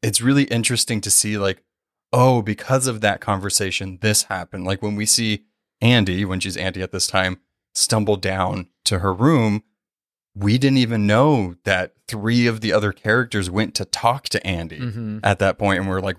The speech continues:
Speaker 1: really questioning her, and also that she was extremely drunk on Jared Leto's
Speaker 2: Jared
Speaker 1: kombu-
Speaker 2: Leto's kombucha.
Speaker 1: <laughs> Yeah. So th-, that was, that was really cool. I liked those scenes. It's just a fun way to tell the story.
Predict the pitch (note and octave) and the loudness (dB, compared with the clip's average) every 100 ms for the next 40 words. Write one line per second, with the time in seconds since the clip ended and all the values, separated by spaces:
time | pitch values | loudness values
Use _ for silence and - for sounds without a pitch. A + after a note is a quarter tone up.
0 | F#2+ C#3 D#3 - B2 C#3+ - A2+ G#2 F2+ | 0 2 2 0 0 2 2 0 -2 0
1 | F#2 F#2 - G2 G#2+ - G2+ F#2 - G#2 | 0 0 -2 -2 0 0 -2 -2 -2 -2
2 | F#2+ - - - - - E2 F#2+ A3 A#3+ | -4 -6 -10 -8 -8 -8 -8 2 4 4
3 | B2+ F#2 F2 F2 - - A2 G#2 G2+ G2 | 2 0 -6 -8 -12 -4 -2 -2 -2 -2
4 | C3 C#3 C#3 C#3 C#3+ C#3 C3 D3+ D3 G#3+ | 2 2 2 0 0 0 -2 -2 0 -2
5 | C#3+ - - _ _ A2+ G#2+ E2 - _ | -4 -8 -14 _ _ 0 2 0 -6 _
6 | _ _ - D3 A#2+ A#2 G2+ C#3+ C3+ D3+ | _ _ 2 4 4 0 0 0 2 2
7 | D#3 D#3 C3+ - - D#3 D3 C3+ B2 G#2 | 4 2 0 -6 0 0 0 -4 -4 -4
8 | F#2+ G2 F#2 A2+ A#2 B2 B2 - - _ | -4 0 2 2 0 -2 -4 -14 -16 _
9 | A2+ G#2 F#2+ - F#2+ F#2 F2+ G#2 - C#3 | 2 2 2 0 0 -2 -2 -2 0 2
10 | D3 A#2 - G#2+ G#2+ G2+ F#2+ F#2 F#2+ - | 2 0 0 2 2 2 0 0 -6 -4
11 | F2+ F2+ F#2 - F#2+ F#2 F#2 G2 A#2 | -4 -4 -2 -2 -2 -2 0 2 0